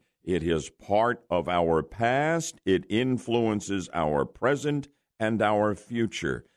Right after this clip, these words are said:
I just have a fundamental problem when history is just swept away from public view. And it is why my headline on the story about the removal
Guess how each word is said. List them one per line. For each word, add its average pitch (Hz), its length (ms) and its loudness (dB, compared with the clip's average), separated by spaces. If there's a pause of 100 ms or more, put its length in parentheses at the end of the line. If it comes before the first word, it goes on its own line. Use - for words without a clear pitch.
(160)
I 95 140 0
just 104 240 0
have 95 180 0
a 76 120 0
fundamental 143 800 -2
problem 87 720 -2 (340)
when 85 320 0
history 64 1160 -4 (440)
is 90 300 0
just - 520 -4 (380)
swept 151 540 -4
away 85 540 4 (240)
from 95 180 0
public 90 460 -2
view. 71 500 0 (240)
And 95 160 0
it 95 160 -2
is 92 160 0
why 117 400 2
my 104 280 2
headline 139 600 0
on 101 180 0
the 85 80 -4
story 98 480 2
about 90 300 0
the 87 100 0
removal 90 720 2